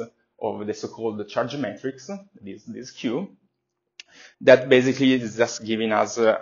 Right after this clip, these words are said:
uh, an embedding of U one to the R inside, uh, the canonical U one to the R plus three acting on C to the R plus three.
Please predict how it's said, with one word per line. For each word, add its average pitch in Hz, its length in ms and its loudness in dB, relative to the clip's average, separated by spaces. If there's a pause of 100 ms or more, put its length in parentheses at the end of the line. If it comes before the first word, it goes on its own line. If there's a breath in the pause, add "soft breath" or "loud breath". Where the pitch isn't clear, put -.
uh, 101 420 2 (300)
an 113 120 0
embedding 107 540 2
of 104 200 0
U 110 140 -2
one 110 200 2
to - 80 -12
the 127 160 2
R 110 320 2 (160)
inside, 101 560 -2
uh, 104 220 4 (160)
the 107 440 -6
canonical 104 640 0
U 110 180 -4
one 104 260 0
to - 100 -18
the 107 180 -8
R 104 240 6
plus 110 200 -4
three 101 280 -8 (340)
acting 101 440 -2 (120)
on 104 340 -10
C - 220 -18
to - 100 -20
the 110 140 -12
R 117 140 -10
plus - 220 -16
three. - 160 -18